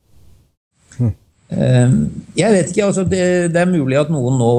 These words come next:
Speaker 2: på et tidspunkt, eh, blir, eh, mer forvirret enn, eh, avklart, men, eh, la meg bare prøve å oppsummere dette her kort. Vi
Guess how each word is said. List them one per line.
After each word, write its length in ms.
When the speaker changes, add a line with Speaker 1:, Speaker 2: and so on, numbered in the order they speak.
Speaker 2:
på 80
et 160
tidspunkt, 560
eh, 80
blir, 440
eh, 160
mer 320
forvirret 680
enn, 320
eh, 400
avklart, 600
men, 240
eh, 280
la 160
meg 160
bare 200
prøve 200
å 160
oppsummere 560
dette 320
her 120
kort. 440
Vi 160